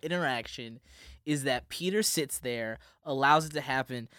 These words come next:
Dog, I'm sorry, I love my mother, but if my mother's wilding like this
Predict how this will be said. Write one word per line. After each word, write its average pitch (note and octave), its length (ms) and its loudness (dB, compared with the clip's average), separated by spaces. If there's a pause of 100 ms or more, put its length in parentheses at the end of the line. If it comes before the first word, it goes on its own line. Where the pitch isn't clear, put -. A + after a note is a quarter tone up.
(200)
Dog, C3 300 4
I'm C#3 120 -2
sorry, D3+ 380 6
I B2 100 0
love C#3 280 4
my C#3+ 140 2
mother, C#3 360 2
but B2+ 120 0
if B2 100 -4
my C3+ 100 0
mother's C#3 380 0
wilding C#3 580 2
like C#3+ 220 -2
this C3+ 300 -4